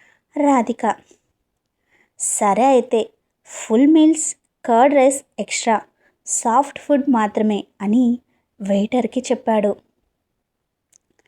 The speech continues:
రాధిక వెంటనే తలెత్తి, "మీకెలా తెలుసు నాకు కర్డ్ రైస్ ఇష్టమని?" అని అనుకోకుండా అడిగేసింది.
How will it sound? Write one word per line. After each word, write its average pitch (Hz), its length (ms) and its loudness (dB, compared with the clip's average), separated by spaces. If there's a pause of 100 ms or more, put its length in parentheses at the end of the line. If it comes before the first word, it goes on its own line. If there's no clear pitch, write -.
(400)
రాధిక 214 500 -2 (440)
వెంటనే 220 520 2
తలెత్తి, 277 800 0 (640)
"మీకెలా 285 540 4
తెలుసు 294 600 2 (100)
నాకు 285 600 2 (420)
కర్డ్ 220 340 2
రైస్ 294 380 4 (220)
ఇష్టమని?" 247 600 2 (800)
అని 262 380 2 (260)
అనుకోకుండా 220 720 -2
అడిగేసింది. 220 760 -2